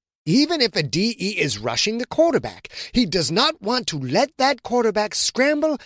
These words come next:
and escape outside. The defensive end's second main role, stop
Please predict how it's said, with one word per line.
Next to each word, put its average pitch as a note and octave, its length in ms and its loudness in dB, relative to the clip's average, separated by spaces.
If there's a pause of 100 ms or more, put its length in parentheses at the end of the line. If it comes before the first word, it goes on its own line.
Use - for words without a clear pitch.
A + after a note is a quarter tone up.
(140)
and C4 180 2
escape G#3+ 440 -2 (140)
outside. - 800 -6 (720)
The C#3 120 -2
defensive D#3 600 0
end's C#3+ 240 -2
second A#3 460 0
main G#3+ 260 0
role, B3+ 400 4 (120)
stop - 640 0